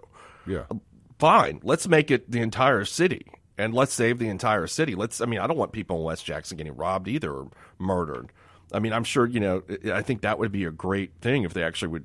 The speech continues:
Speaker 2: have the resources to do that and properly police the entire city. Not that J P D is doing a good job now that Chief Wade's been in charge, so I'm not, you know, taking away from them. But m-, the more help, the better to get this thing, the ship right.
Speaker 1: Yep.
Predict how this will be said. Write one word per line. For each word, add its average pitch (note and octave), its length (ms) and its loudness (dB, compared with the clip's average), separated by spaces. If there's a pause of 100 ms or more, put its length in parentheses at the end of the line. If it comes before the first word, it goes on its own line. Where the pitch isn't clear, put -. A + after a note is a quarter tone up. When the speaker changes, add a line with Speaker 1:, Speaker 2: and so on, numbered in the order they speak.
Speaker 2:
have G2 120 -6
the E2+ 60 -2
resources F#2 460 -4
to D2 100 -16
do A#2 200 0
that E2 260 2 (320)
and E2+ 100 -4
properly G2 380 0
police G2+ 260 0
the - 80 -6
entire G#2 240 2
city. - 100 -6
Not F#3 140 8
that A2+ 120 0
J F#3+ 160 6
P F3+ 80 -2
D D3 60 2
is A#2 80 4
doing A2+ 200 2
a E2 40 -4
good A2 180 2
job G2 220 0
now G2 200 0
that D2 100 -6
Chief G2 220 -8
Wade's F2+ 240 -2
been D#2+ 120 -8
in D2+ 120 -8 (480)
charge, F2+ 380 2
so A2 100 4
I'm A#2+ 60 2
not, G2+ 220 2
you G2 80 -4
know, F2+ 60 -2
taking F#2 260 -4
away F2+ 140 -2
from E2+ 220 -6
them. F#2 280 0 (360)
But A2 200 4 (120)
m-, A2 260 -2
the A#2+ 80 0
more D#3 220 8
help, D#3+ 260 8
the F#2+ 80 -2
better A2+ 360 0
to F#2 80 -14
get A2 200 -2
this - 180 -8
thing, F2+ 400 -4
the F2+ 80 -6
ship - 320 -4
right. E2 400 -2 (840)
Speaker 1:
Yep. A2 180 0